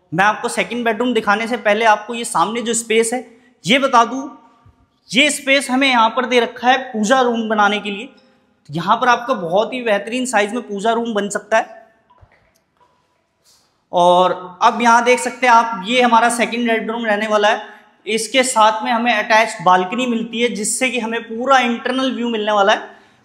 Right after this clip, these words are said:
Project का। जैसे कि मैंने आपको बताया था कि flat के virtual tour पर मैं आपको इसकी balcony का internal view दिखाऊंगा। ये देख सकते हैं आप यहाँ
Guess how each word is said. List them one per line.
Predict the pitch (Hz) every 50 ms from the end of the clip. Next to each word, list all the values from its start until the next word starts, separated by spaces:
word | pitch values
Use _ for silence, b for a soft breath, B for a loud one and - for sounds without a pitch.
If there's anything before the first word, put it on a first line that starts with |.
| _ -
Project | 180 202 190 208 208 208 -
का। | 247 247
जैसे | 190 202 196 196 240 254
कि | 240
मैंने | 240 240 240 233
आपको | 226 233 - 220
बताया | 214 208 220 202 208 208
था | 208 233
कि | 233 226 233
flat | - 208 196 202 208 208
के | 240 220
virtual | 202 208 190 - - 247 214
tour | 220 220 208
पर | 190 226
मैं | 214 220 214
आपको | 202 196 - - 247 254 254 b b b b b b _ -
इसकी | 185 180 - 262 226
balcony | 180 208 190 190 196 220 233 247
का | 233 226
internal | 190 185 175 - 233 254 262 240
view | 208 226 240 233
दिखाऊंगा। | 220 165 185 190 185 185 220 240 247 B B B B B B B B _ _ -
ये | 165 214
देख | 196 214 226 220 -
सकते | - 208 - - 226
हैं | 220
आप | 220 240 - b b b b b b b b _ -
यहाँ | 139 160 180 196